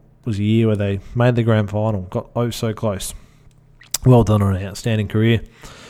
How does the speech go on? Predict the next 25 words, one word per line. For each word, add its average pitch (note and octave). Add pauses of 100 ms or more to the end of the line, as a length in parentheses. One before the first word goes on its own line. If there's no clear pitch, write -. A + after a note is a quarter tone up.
(340)
And B2 (200)
last B2
but C3
not A2
least, A#2
I've G#2+
loved, A#2
uh, G2 (380)
loved G#2
having G#2
a G2
little G#2
shot A2+
at A2
him, A2 (180)
uh, G#2 (380)
over A2+
the G#2+
years, A2+
but A#2 (480)
with B2
all A2+
respect, G#2
Mark A#2
Murphy, A2